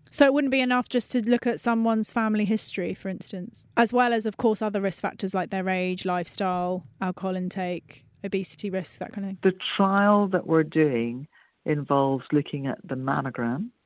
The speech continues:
Speaker 2: looking at a very detailed questionnaire, and also taking little bits of genetic material. So it's quite a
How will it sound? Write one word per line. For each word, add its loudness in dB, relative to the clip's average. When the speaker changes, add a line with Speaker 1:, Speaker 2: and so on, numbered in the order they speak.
Speaker 2:
looking 0
at -2
a -4
very 4
detailed 2
questionnaire, -6
and -2
also 4
taking -2
little 4
bits 2
of 0
genetic -2
material. 0
So 8
it's 2
quite 2
a -2